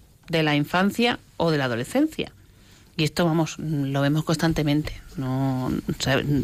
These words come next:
cualquiera que me esté escuchando sabe que no me estoy inventando nada. Si estas personas hubieran adquirido cierta madurez,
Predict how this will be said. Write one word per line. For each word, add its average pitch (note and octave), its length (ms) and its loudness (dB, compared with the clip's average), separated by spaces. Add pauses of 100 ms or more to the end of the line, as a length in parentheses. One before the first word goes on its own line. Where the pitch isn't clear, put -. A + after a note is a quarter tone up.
(160)
cualquiera E3+ 340 2
que G#3+ 60 2
me G#3+ 80 4
esté G#3 120 -2
escuchando G#3 380 0
sabe F#3+ 220 2
que - 80 -4
no A#3 100 4
me - 60 -2
estoy F#3 160 -2
inventando D#3 460 2
nada. C#3+ 260 0 (840)
Si - 520 2 (520)
estas - 240 2
personas B3 560 2
hubieran F#3+ 240 4
adquirido G#3+ 460 2
cierta G3 380 0
madurez, G#3+ 680 2